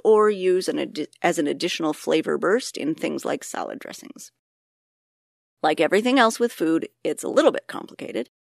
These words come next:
If your package doesn't mention anything, then it's likely fortified, which means they've added extra B twelve, folic acid, and probably a few other B vitamins into the mix. This is kind of standard, and so if they just say it's a good source of B vitamins, then they've probably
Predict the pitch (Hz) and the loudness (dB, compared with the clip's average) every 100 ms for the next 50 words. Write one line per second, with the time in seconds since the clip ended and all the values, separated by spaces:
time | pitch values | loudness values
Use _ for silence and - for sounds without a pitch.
0 | _ - 226 220 262 359 392 269 190 196 | _ 0 2 2 2 2 0 4 2 2
1 | - 139 175 185 - 156 160 160 - 165 | -2 -2 -2 -4 -4 -2 -2 -2 -6 -6
2 | - 190 185 170 165 165 175 - 165 170 | -2 0 2 0 0 2 0 0 -4 -4
3 | _ _ - 415 262 - - - - - | _ _ 0 4 4 4 -6 -8 -8 -4
4 | 180 180 185 180 180 - 156 165 165 - | -2 0 0 0 0 0 0 0 0 -2
5 | - - 170 - - - - - - - | -8 -4 -4 -4 -8 -4 -4 -4 -6 -4
6 | 139 160 - 123 - - 151 - 156 139 | -2 -2 -4 -4 -6 -6 -6 -4 -4 -4
7 | - - 139 147 156 151 147 - - 151 | -6 -6 -2 -2 -2 -4 -6 -6 -8 -6
8 | 180 - 156 170 247 - - - _ _ | -6 -6 -6 -2 0 0 -6 -18 _ _
9 | _ _ - 294 320 294 262 220 208 - | _ _ 2 2 2 0 2 2 0 -4
10 | - - - - - - 190 190 - 170 | -6 -6 -8 -12 -8 0 2 2 2 4
11 | 165 165 - 185 165 180 190 - - 165 | 4 2 0 0 2 2 0 -2 -2 0
12 | 156 160 156 156 - 147 - 147 147 135 | 0 -2 -2 -2 -2 -4 -4 -4 -4 -4
13 | - 175 240 277 233 202 196 196 165 165 | -8 -6 -4 -2 0 0 0 -4 -4 -2
14 | 147 165 165 151 | 0 -2 -2 -4